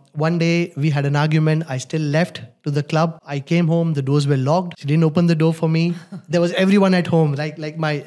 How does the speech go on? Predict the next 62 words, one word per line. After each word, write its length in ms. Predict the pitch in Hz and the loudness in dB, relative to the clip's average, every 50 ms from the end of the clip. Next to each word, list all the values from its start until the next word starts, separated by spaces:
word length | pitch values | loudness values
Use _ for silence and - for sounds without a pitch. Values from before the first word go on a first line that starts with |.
| - 165 | -12 -6
we, 160 | 151 170 180 | -2 0 2
we 120 | 160 165 175 | 2 2 2
stay 120 | 170 - | 2 2
in 100 | 180 175 | 2 2
a 40 | 165 | 2
joint 260 | 151 151 156 156 151 | 2 0 -2 -2 -4
family, 340 | 151 156 139 131 127 123 123 | -8 -10 -10 -10 -10 -10 -10
right? 280 | 117 127 147 156 147 - - - _ _ _ _ _ _ | -8 -6 -8 -8 -8 -12 -20 -20 _ _ _ _ _ _
So 180 | _ - - 151 | _ -8 -8 -8
there 240 | - - 151 151 165 | -8 -4 -2 0 2
was 120 | 160 143 | 2 4
everybody, 420 | 156 160 160 175 165 165 165 170 170 | 2 4 4 4 4 4 2 4 4
my 160 | 160 151 147 | 2 2 2
uncle, 320 | 143 156 160 - 170 160 | 2 2 2 2 2 2
aunt, 180 | 160 160 156 160 | 2 2 2 2
everybody 360 | 156 160 170 175 160 165 165 | 2 4 4 4 4 4 4
was 160 | 160 156 147 | 4 4 2
at 140 | 156 151 151 | 2 -2 0
home, 340 | - 165 160 165 165 170 170 - - - - _ _ _ _ _ _ _ _ | 0 2 4 4 4 2 0 -4 -12 -20 -20 _ _ _ _ _ _ _ _
and 340 | 143 147 147 147 147 143 175 - _ _ | -4 -2 -2 -2 -2 -4 -4 -8 _ _
they 100 | 143 147 | -4 -2
didn't 200 | 147 151 160 160 | 0 0 2 2
open 200 | 156 147 156 156 | 0 2 2 2
the 80 | 151 147 | 2 2
door 160 | 143 151 156 | 2 2 2
for 140 | 147 - 139 | 2 0 -2
me. 260 | 127 123 120 117 - _ _ _ | -2 -2 -4 -6 -10 _ _ _
And 120 | - 143 143 | -4 -2 0
I 40 | |
was 140 | 147 147 139 | 0 -2 -2
sitting 300 | - 170 156 165 165 165 - | -2 -2 0 0 0 0 0
outside 600 | - 147 151 151 - - 160 165 165 160 160 - - | 0 0 0 0 0 0 0 0 0 -2 -4 -6 -4
till 160 | 160 143 139 | -4 -2 -2
seven 260 | - - 156 160 165 | -2 0 2 2 4
in 60 | 165 | 4
the 80 | 160 160 | 4 4
morning. 320 | 156 151 156 151 156 156 | 4 4 2 2 2 2
That's 200 | 147 143 139 - | 0 -2 -2 -2
when 120 | - 147 147 | -2 0 0
they 100 | 147 143 | 0 0
got 280 | 143 139 147 151 147 | 0 0 0 0 2
up. 380 | 170 180 180 180 - - - _ _ _ _ _ _ _ | 0 0 0 -2 -6 -14 -20 _ _ _ _ _ _ _
That's 160 | - 131 - | -12 -8 -4
when 100 | 156 147 | -2 0
they 80 | 147 151 | 2 2
opened 260 | 147 139 156 165 165 | 2 2 4 4 4
the 60 | 160 | 4
door. 260 | 151 151 156 156 170 165 | 4 4 2 2 2 0
I 120 | 139 139 | -2 -4
went 320 | 135 131 156 175 180 180 185 | -2 0 2 2 2 2 2
in, 280 | 185 190 196 208 196 - - _ _ _ _ _ _ _ _ _ _ - | 2 4 4 2 0 -2 -8 _ _ _ _ _ _ _ _ _ _ -10
I, 160 | 127 127 131 147 - - | -8 -8 -8 -10 -12 -6
I 100 | - 139 | -4 -4
changed, 420 | 139 - - 175 170 180 185 160 165 | -4 -2 0 2 4 4 4 2 2
I 80 | 143 | 0
got 240 | 139 139 151 151 - | 2 0 0 0 0
ready 180 | 175 160 160 156 | 0 0 2 2
and 120 | 151 151 | 2 2
went 160 | 147 143 143 139 | 0 0 0 -2
to 60 | 147 | 0
work 220 | 135 131 127 123 | 0 0 -2 -2
directly. 520 | 117 117 110 113 110 110 107 107 - - | -6 -8 -8 -8 -10 -10 -12 -14 -16 -18